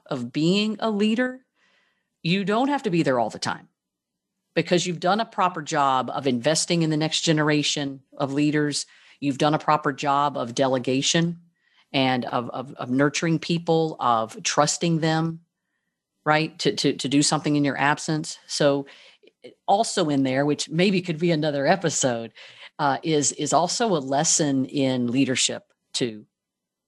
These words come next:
So I know we focus this more on me as an individual, but I think there's a, there's an important lesson here, uh, in leadership too.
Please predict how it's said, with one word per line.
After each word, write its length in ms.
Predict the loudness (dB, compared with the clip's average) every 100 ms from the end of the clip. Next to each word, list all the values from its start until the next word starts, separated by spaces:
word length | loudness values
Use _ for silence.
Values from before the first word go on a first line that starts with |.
| _ _ _ _
So 160 | -4
I 100 | 0 2
know 100 | 2
we 100 | 0
focus 340 | -2 -2 -2
this 220 | 0 0 2
more 220 | 2 2
on 180 | 2 2
me 180 | 0
as 120 | 0 -2
an 80 |
individual, 640 | -2 -2 0 0 -2 -6 -4
but 140 | 0 0
I 40 |
think 140 | 0
there's 220 | -2 -4 -6
a, 100 | -4
there's 240 | -4 -4
an 140 | -4
important 360 | -6 -4 -4 0
lesson 460 | 0 0 -2 -6 -12
here, 500 | -12 -6 -6 -6 -10 -14
uh, 320 | -18 -16 -12
in 260 | -4 0 2
leadership 460 | 2 0 -6 -6
too. 280 | -6 -8